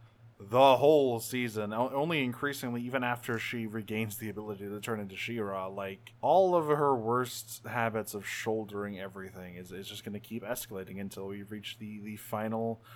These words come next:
logical conclusion of all of that, which is trading her life for Etheria.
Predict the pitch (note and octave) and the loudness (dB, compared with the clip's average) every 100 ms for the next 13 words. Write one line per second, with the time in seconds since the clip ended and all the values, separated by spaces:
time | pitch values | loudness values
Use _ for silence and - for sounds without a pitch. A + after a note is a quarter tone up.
0 | - - A2+ A2+ A#2+ A#2 - A#2 B2+ C#3 | -12 2 4 4 0 -6 -6 -4 0 0
1 | B2 A#2 A2 A2 G#2+ G2 G#2 A#2+ G#2+ G#2 | 0 0 0 0 -2 -2 -2 -2 -4 -6
2 | G#2+ - - - - - - A#2 G#2+ A2 | -10 -12 -20 -20 -16 -8 -2 2 0 -2
3 | G2+ A2+ A2 G#2+ A2 - - - - - | 2 2 4 2 2 -2 -14 -16 -14 -4
4 | A2 A2+ A2+ B2 C#3 F2 E2 E2 | 2 2 2 2 2 0 -4 -12